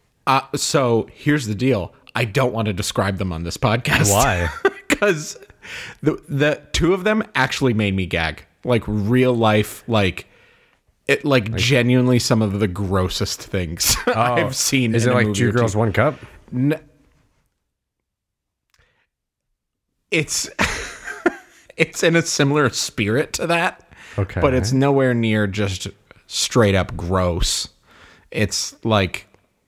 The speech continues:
Speaker 1: I don't, I don't know.
Speaker 2: What
Speaker 1: I
Speaker 2: do
Speaker 1: don't
Speaker 2: you,
Speaker 1: know
Speaker 2: what
Speaker 1: how
Speaker 2: do
Speaker 1: to
Speaker 2: you mean?
Speaker 1: describe. <laughs> You're trying to, you're trying to inch this out of me. <laughs>
Speaker 2: I,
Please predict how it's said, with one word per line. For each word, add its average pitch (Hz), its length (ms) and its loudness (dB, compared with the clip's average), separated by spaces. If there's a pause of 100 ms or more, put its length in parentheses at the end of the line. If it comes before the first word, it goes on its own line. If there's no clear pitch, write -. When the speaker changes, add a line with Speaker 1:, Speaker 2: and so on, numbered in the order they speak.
(120)
Speaker 1:
I 113 180 0
don't, 95 140 -8 (100)
I 120 180 -2
don't 87 120 -4
know. 87 220 -6
Speaker 2:
What - 100 -8
Speaker 1:
I - 40 2
Speaker 2:
do - 0 -
Speaker 1:
don't - 20 2
Speaker 2:
you, - 80 4
Speaker 1:
know 117 60 0
Speaker 2:
what - 60 2
Speaker 1:
how 117 60 2
Speaker 2:
do 180 80 0
Speaker 1:
to 180 60 2
Speaker 2:
you 101 100 -2
mean? 95 160 -2
Speaker 1:
describe. - 1200 -4 (540)
<laughs> - 0 - (160)
You're 233 100 0
trying 175 400 -2
to, 175 220 0
you're 185 100 -2
trying 175 300 -2
to 151 180 -2
inch 151 300 -2
this 147 260 -2
out 143 220 0
of 127 80 0
me. 104 200 -4 (460)
<laughs> - 380 -18 (100)
Speaker 2:
I, 202 300 -2